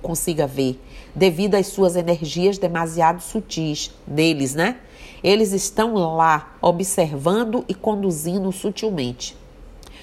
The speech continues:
Praticamente não há desdobramento sozinho, já que os orientadores estarão observando o ser desdobrado onde quer que seja. Quer seja, se for sozinho,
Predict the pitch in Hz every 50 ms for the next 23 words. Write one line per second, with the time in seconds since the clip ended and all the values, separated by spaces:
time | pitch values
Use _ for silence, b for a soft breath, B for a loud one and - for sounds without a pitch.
0 | B B B B - 220 240 240 - - 214 190 180 185 208 220 - - 220 202
1 | 220 277 330 277 208 202 220 220 196 196 180 202 190 185 180 170 156 165 170 -
2 | - - - 262 247 226 180 156 139 131 120 - - - - - - - - -
3 | - - B B B B B B 147 156 196 196 202 196 - 214 196 208 190 190
4 | 190 185 180 180 175 170 - 165 160 160 156 175 196 208 208 208 190 190 190 -
5 | - 190 175 165 156 156 165 180 185 B B B B B 196 202 190 254 247 -
6 | - 220 208 180 170 180 185 196 202 226 214 220 - 202 196 196 190 214 208 202
7 | 220 208 185 170 165 165 170 175 190 190 196 190 - - 165 170 170 - - 214
8 | 214 247 240 - - - - - - - 175 165 160 151 143 139 143 127 127 -
9 | B B B B B B B B B B B B - - - - - - - -
10 | 277 277 269 - - - 214 196 190 175 160 - 143 135 - - - 202 190 -
11 | 196 202 - - 196 185 175 147 147 143 143 139 131 113 -